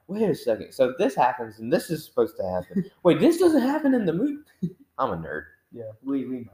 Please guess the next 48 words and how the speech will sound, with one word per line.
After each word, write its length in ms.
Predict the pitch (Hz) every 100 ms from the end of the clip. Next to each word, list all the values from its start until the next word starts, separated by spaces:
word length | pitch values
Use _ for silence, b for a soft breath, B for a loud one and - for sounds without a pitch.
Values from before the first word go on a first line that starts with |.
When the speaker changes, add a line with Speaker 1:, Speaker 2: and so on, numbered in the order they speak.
| 101
Speaker 2:
We 80 | 135 135
like, 220 | 117 110 -
it's 180 | 120 -
all 80 | 104
right. 80 | 101 _ _ _ _ _ _ 131
But 140 | 131
yeah, 60 | 113 -
so 220 | - 160
anyways, 480 | 165 151 127 123 - _ _
we 80 | 143
keep 220 | - 240
cycling 420 | - 185 165 143
back. 360 | 147 151 160 -
Your 140 | 143 139
favorite 360 | 139 123 120 117
movie? 260 | 117 135 -
Mine's 320 | 143 196 -
Ten 180 | 190 180
Things 200 | 165 139
I 140 | 135
Hate 40 | 135
About 320 | 131 120 -
You, 160 | - 117
'cause 100 | 131
that's 180 | 139 139
a, 40 | - _ _ _ _
it's 80 | 156
my 120 | 127
Speaker 1:
Yeah. 60 | -
Speaker 2:
favorite. 320 | 143 139 -
I 80 | 165
got 240 | 247 -
bored 200 | 139 165
in 60 | 123
class 260 | 131 135 -
one 100 | 143
day. 220 | 143 147 - _ _ _
You 100 | 143
know, 100 | 143
you 180 | 139 135
get 160 | 139 -
bored, 200 | 123 123
you're 200 | 131 131 -
watching 360 | 127 120 120
whatever 220 | 113 113 113
you 100 | 110
can. 120 | 113 110
Speaker 1:
Yeah, 240 | 95 82